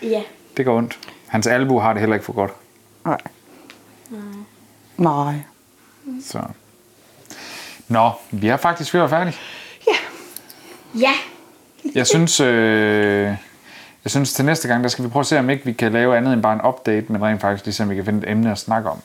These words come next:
Speaker 2: Skal vi ikke prøve det igen?
Speaker 3: Det kan vi godt.
Speaker 1: Jo,
Speaker 2: Jeg,
Speaker 1: siger
Speaker 2: jeg
Speaker 1: man.
Speaker 2: ved ikke lige, hvad det skulle
Speaker 3: Ja.
Speaker 2: være nu, men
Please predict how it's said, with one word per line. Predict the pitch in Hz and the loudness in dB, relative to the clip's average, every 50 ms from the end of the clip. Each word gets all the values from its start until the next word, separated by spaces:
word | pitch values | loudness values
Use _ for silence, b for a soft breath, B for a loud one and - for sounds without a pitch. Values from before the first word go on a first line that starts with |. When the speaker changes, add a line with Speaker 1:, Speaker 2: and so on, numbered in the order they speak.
| - - | -18 -16
Speaker 2:
Skal | - - | -10 -8
vi | 120 | -8
ikke | 117 - | -6 -4
prøve | - 131 123 123 120 | -2 0 0 2 2
det | 110 107 | 0 0
igen? | 101 98 90 98 98 - b b b b b b b b b b b b b b b b b _ _ _ _ _ _ _ _ _ _ _ _ _ _ - - - - | 0 -2 -4 -6 -8 -14 b b b b b b b b b b b b b b b b b _ _ _ _ _ _ _ _ _ _ _ _ _ _ -20 -20 -10 -8
Speaker 3:
Det | - 220 - | -6 -2 0
kan | 262 240 196 | 0 0 0
vi | 170 | 0
godt. | 185 220 240 - _ _ _ _ _ - | -2 -4 -6 -10 _ _ _ _ _ -4
Speaker 1:
Jo, | 226 208 262 269 254 247 254 - - - | 0 2 4 4 4 2 2 -4 -6 -2
Speaker 2:
Jeg, | 220 - - | -2 -2 -2
Speaker 1:
siger | - - - 247 220 | -4 -2 0 2 2
Speaker 2:
jeg | 208 | 4
Speaker 1:
man. | - | 4
Speaker 2:
ved | 131 139 | 4 4
ikke | 143 143 | 4 4
lige, | 147 | 2
hvad | 135 139 | 2 2
det | 127 120 | 0 0
skulle | - 220 - | 2 2 4
Speaker 3:
Ja. | - 127 | 4 2
Speaker 2:
være | 131 131 | 2 2
nu, | 143 165 170 | 0 0 0
men | - 135 131 117 117 113 110 107 | 0 2 2 2 2 2 0 -4